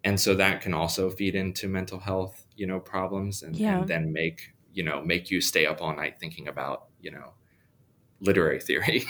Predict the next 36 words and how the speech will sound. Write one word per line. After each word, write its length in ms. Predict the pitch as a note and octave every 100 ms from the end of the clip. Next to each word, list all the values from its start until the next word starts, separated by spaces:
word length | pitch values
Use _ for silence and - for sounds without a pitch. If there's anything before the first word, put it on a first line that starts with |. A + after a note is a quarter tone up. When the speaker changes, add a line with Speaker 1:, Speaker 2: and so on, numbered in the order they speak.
| -
Speaker 1:
<laughs> 140 | -
Speaker 2:
Yeah. 580 | A#3+ B3+ A#3+ F2+ F2+ E3+
Speaker 1:
Um, 180 | D#2+ D#2
Speaker 2:
Yeah. 360 | G3+ G3 A3+ F#3 - _ _ - _
Speaker 1:
yeah. 580 | - - A2 F#2+ E2+ D#2+ -
But, 380 | G#2 G2+ - -
um, 500 | G#2+ G#2 G2+ G#2 G#2 _ _ _ _ _ -
I 60 |
mean, 340 | C3 C3 B2 -
you 200 | F2 A2+
know, 160 | A2
and 220 | - A2 G#2+
everybody's 420 | A2 A2 G#2 F#2
gonna 160 | G2+
have 220 | F#2+ F#2 -
to 180 | E2+ - _ _ _ -
handle 320 | - G#2+ F#2+
those 360 | F2 F2+ F2 -
issues 460 | - E2+ - F2 E2
in, 260 | - E2 E2
in 140 | E2
their 180 | E2 D#2+
own 180 | D2+ E2
way, 260 | E2+ E2
but 380 | E2 D#2+ D2 - _ _ _ _ _ _ _ _ _ _ _ _ _
<sighs> 60 | A#2 A2+ F#2+ E2 E2+ - - _ -
I've 340 | G2 F#2+ -
already 240 | E2 F2 E2+
Speaker 2:
Yeah. 60 |
Speaker 1:
forgotten 560 | D#2+ E2+ D#2+ F2 F2 F2
what 180 | F2+ E2
the 100 | E2
original 300 | E2 F2 F2
<laughs> 100 | -
question 340 | G2 - A#2
was. 300 | F#2 - -